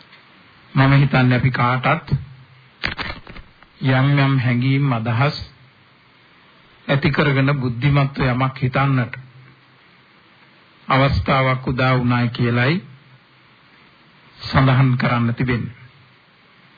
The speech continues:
මෙවැනි සංවාදවලදී විශේෂයෙන්ම අපිට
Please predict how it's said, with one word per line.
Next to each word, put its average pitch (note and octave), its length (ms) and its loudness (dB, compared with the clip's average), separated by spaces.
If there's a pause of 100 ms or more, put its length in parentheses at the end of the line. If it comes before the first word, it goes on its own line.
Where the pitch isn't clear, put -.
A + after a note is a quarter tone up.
(1400)
මෙවැනි D#3 360 4
සංවාදවලදී C3+ 1040 2 (1900)
විශේෂයෙන්ම D3 720 2
අපිට C3 360 0